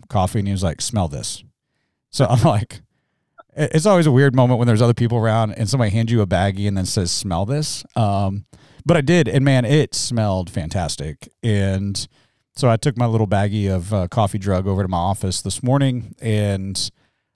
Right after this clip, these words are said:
uh, it's really good. Have you had the, the Guji from,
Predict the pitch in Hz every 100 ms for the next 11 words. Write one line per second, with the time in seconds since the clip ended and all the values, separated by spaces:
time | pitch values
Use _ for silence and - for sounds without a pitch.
0 | _ 90 85 69 - _ _ 127 147 98
1 | 95 90 80 80 104 131 196 151 143 123
2 | - 120 113 120 113 120 - 107 104 107
3 | 104